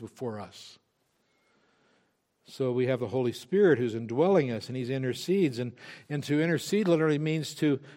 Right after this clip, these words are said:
to plead the case for somebody else. And so you have God your, Himself living in you, and He's pleading for you to the Heavenly Father. You know, he's, he's like an attorney. That's what an attorney does. He,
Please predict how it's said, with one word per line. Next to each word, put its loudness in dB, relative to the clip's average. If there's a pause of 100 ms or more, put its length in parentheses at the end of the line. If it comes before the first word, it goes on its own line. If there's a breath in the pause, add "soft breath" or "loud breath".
(120)
to -2
plead 2
the 0
case 2
for -6
somebody 0
else. -2 (260 loud breath)
And -12
so -4
you 4
have 0
God 4
your, -2 (460 loud breath)
Himself -2
living 2
in -2
you, -2 (340 loud breath)
and -4
He's -2
pleading 0 (440)
for 6
you 4 (380 loud breath)
to 0
the 2
Heavenly 0
Father. 0 (1700 soft breath)
You -8
know, -4
he's, 0
he's 0
like 4
an 0
attorney. -2
That's -6
what -6
an -6
attorney -6
does. -4
He, -4